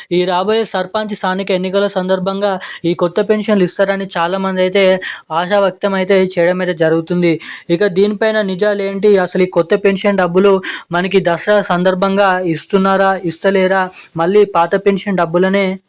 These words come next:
పంపిణీ చేస్తారా, లేదంటే కొత్త పెన్షన్ డబ్బులను పంపిణీ చేస్తారా అన్నది మనం ఈ వీడియోలో క్లుప్తంగా అర్థమయ్యే విధంగానైతే ఈ సమాచారాన్ని అయితే తెలుసుకుందాము.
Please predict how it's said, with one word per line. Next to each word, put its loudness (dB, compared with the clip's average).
పంపిణీ 2
చేస్తారా, 2
లేదంటే -2
కొత్త 0
పెన్షన్ 2
డబ్బులను 0
పంపిణీ 0
చేస్తారా 0
అన్నది 2
మనం -2
ఈ -2
వీడియోలో 2
క్లుప్తంగా -2
అర్థమయ్యే -4
విధంగానైతే 0
ఈ 4
సమాచారాన్ని 0
అయితే 0
తెలుసుకుందాము. 0